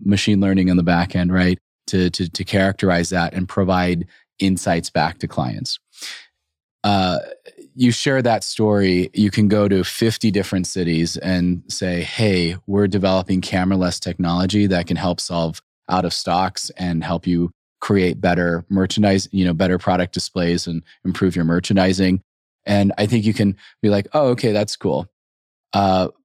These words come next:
Bentonville moment is, you know,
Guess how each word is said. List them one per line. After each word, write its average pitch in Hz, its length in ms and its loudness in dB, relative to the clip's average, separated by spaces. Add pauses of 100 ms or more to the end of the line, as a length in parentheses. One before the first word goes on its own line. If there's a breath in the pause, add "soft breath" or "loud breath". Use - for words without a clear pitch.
(160)
Bentonville 120 520 2
moment 98 500 2 (220)
is, 98 520 0 (100)
you 98 120 0
know, 90 220 -2